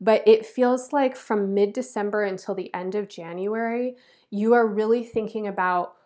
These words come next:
"Okay, what needs to be here and what doesn't need to be here?"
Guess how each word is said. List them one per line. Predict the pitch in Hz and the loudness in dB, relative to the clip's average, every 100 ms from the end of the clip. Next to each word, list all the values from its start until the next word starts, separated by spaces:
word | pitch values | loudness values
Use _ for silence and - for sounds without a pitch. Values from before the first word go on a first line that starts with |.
| _ - | _ -6
"Okay, | 202 208 | -4 -2
what | 175 180 214 247 | 0 2 2 2
needs | 262 254 - | 0 -2 -4
to | 277 | -4
be | 214 202 | -2 -4
here | 196 214 202 | -4 -2 -2
and | 185 185 | -2 -4
what | 180 175 - | -4 -6 -6
doesn't | 180 175 175 175 | -6 -4 -8 -8
need | 170 - | -12 -12
to | 185 | -14
be | 170 | -14
here?" | - - - - | -14 -12 -12 -14